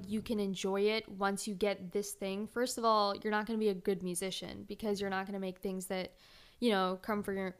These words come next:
from your soul or stuff like that. Um, and the process is, like, a big part of it. <laughs> It's, like, ninety-nine percent of it. So if you don't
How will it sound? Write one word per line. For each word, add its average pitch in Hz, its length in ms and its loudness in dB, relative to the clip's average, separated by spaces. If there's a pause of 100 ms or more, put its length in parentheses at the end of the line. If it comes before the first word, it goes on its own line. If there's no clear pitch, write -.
from 214 180 2
your 190 100 0
soul 185 420 2
or 190 100 -2
stuff - 280 2
like 185 180 8
that. 180 260 6 (560)
Um, 196 400 2 (480)
and 262 160 8
the 269 60 6
process 285 480 8
is, 240 180 4
like, 240 160 6
a 247 60 8
big 226 240 6
part 285 160 6
of 226 60 2
it. 180 180 2
<laughs> - 20 -4
It's, 339 440 12
like, 285 140 12
ninety-nine 247 460 8
percent 269 240 4
of 254 80 2
it. 190 180 2
So 220 160 6
if 220 140 4
you 226 140 4
don't 226 340 4